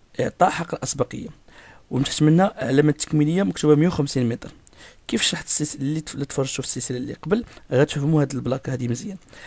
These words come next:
من تحت، آه، ال-، ال-، العلامة التكميلية اللي عندي لتحت مكتوب فيها مية وخمسين متر، يعني كنفهم أن من عند العلامة غن-، غندوز واحد مية وخمسين متر. شنو غنلقى؟ غنلقى نفس العلامة،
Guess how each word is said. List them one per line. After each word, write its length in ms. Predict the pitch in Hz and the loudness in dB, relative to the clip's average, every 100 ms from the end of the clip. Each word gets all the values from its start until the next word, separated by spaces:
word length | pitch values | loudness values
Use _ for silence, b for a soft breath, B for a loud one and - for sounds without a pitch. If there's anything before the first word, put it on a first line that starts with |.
| B B B | B B B
من 80 | 143 | -2
تحت، 200 | - - | 0 0
آه، 300 | 139 139 117 | 0 2 0
ال-، 100 | 123 | -2
ال-، 240 | 135 - 135 | -4 -2 4
العلامة 280 | 151 170 | 6 6
التكميلية 520 | 160 - - 156 147 139 | 4 0 2 4 4 2
اللي 200 | 131 117 | 0 -2
عندي 240 | 123 127 | -2 -2
لتحت 380 | 139 247 240 - 214 | 0 -2 -2 -6 -6
مكتوب 280 | 156 190 | -4 -4
فيها 220 | - 151 147 | 2 4 6
مية 120 | 147 | 4
وخمسين 380 | 135 123 127 120 | 2 -2 0 0
متر، 220 | - - - B B B - | -2 -10 -18 B B B -2
يعني 240 | 127 156 | 4 4
كنفهم 380 | 165 156 156 - | 4 2 2 4
أن 280 | 139 127 - - | 4 2 0 -4
من 160 | 131 151 | 2 4
عند 220 | 175 156 | 4 2
العلامة 340 | 131 127 123 120 - | 2 2 0 -2 -4
غن-، 240 | 123 120 | -2 0
غندوز 440 | 127 127 127 170 165 | 0 2 2 2 0
واحد 240 | 156 135 | -2 2
مية 120 | 165 | 2
وخمسين 400 | 208 156 - 135 | 2 2 0 2
متر. 320 | 127 135 247 - B B | 2 2 2 0 B B
شنو 200 | - 208 | 0 2
غنلقى؟ 380 | 190 156 - - 139 | 4 0 -2 -2 0
غنلقى 260 | 156 - | 0 2
نفس 260 | 190 226 - | 4 6 4
العلامة، 440 | - 127 120 117 | 2 2 0 -2